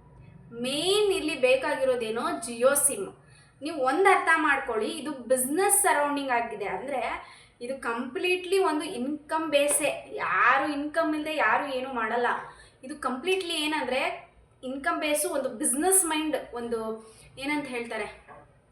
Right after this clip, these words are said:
ಬಿಸಿನೆಸ್ ಮ್ಯಾನ್‌ಗಳು ಯೋಚನೆ ಮಾಡೋ ರೀತಿ ಒಂದು ಯೋಚನೆನ ಮಾಡಿ ನೀವು.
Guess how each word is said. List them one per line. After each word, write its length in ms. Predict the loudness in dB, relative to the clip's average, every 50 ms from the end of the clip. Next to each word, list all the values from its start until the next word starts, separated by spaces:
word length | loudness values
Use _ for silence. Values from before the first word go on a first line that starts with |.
| _ _ _ _ -20
ಬಿಸಿನೆಸ್ 560 | -2 -2 -2 0 0 0 0 2 2 2 4
ಮ್ಯಾನ್‌ಗಳು 1000 | 4 6 6 6 4 2 -2 -2 -2 0 2 2 4 4 2 2 0 -2 -2 2
ಯೋಚನೆ 380 | 4 4 4 4 2 0 -2 -2
ಮಾಡೋ 360 | 0 2 2 2 2 2 0
ರೀತಿ 280 | 0 -2 -2 -2 -2 -2
ಒಂದು 260 | -2 -2 -2 -2 -4
ಯೋಚನೆನ 460 | -2 2 2 2 2 0 -2 -2 -2 -2
ಮಾಡಿ 280 | -2 -2 -2 -2 -4 -4
ನೀವು. 560 | -4 -6 -6 -6 -6 -6 -6 -6 -6 -10